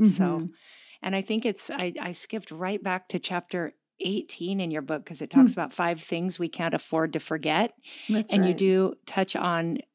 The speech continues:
Speaker 1: covid and some lessons that are so important there that I loved. So I think everyone will appreciate that chapter. And, and really, there's just so much good stuff in this book. So hopefully everyone can get Growing Slow, Lessons on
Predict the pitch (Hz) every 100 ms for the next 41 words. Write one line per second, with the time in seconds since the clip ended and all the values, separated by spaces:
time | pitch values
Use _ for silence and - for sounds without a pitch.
0 | - - 180 160 160 156 - 170 156 151
1 | - - 170 160 165 156 - 156 143 151
2 | 156 - - 156 147 - 156 165 156 143
3 | 147 143 147 139 151 143 147 - 156 160
4 | 170 160 - 170 170 156 151 156 143 -
5 | - - - - - 170 156 - - 170
6 | - 160 156 160 151 - 156 147 160 160
7 | 208 202 202 214 202 208 190 175 185 170
8 | - 156 - - - - - - - -
9 | 143 - - 165 156 - 202 196 - -
10 | - - - - 294 262 - 339 330 339
11 | 277 269 285 254 269 262 269 - 247 226
12 | 240 311 285 240 247 220 220 - 214 196
13 | 208 208 254 254 240 202 196 190 202 202
14 | - 254 247 - 196 190